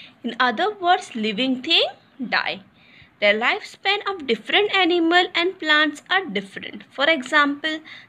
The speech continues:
the lifespan of the dog is about twelve to eighteen years, while the ostrich lives for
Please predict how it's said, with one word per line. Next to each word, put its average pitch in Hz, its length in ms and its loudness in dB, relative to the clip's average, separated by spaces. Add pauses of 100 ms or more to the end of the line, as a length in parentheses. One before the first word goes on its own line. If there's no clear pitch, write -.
(100)
the 190 80 -2
lifespan 349 840 0
of 370 120 -6
the 349 100 0
dog 311 480 2
is 359 180 -8
about 339 420 0
twelve 233 400 2
to 359 80 -2
eighteen 320 420 0
years, 349 320 0
while 190 340 0
the - 160 -14
ostrich 220 600 -2
lives 202 340 -4
for 359 200 2